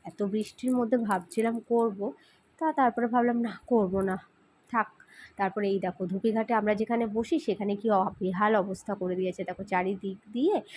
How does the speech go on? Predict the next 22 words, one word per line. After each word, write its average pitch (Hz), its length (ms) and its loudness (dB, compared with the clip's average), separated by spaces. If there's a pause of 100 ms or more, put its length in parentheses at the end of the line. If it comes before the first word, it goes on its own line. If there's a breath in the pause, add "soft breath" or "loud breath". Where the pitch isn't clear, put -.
(220 loud breath)
তার 196 280 4
ফার 202 380 0
দিয়েছে 185 400 -4
যাতে 180 300 -2
আমরা 220 180 0
উঠে 202 280 -2
না 226 100 0
বসতে 180 380 -6
পারি, 185 220 -2
আর 196 80 2 (100)
এটাই 247 280 0
একমাত্র 247 460 0
শেড, 226 380 -2
এছাড়া 233 320 -4
কোথাও 233 340 0
শেড 214 340 0
নেই। 208 160 -6
দেখতেই 208 360 -4
পাচ্ছ 220 220 -2
চারিদিকটা 196 600 -2
কি 226 260 -8
অবস্থা। 202 600 -2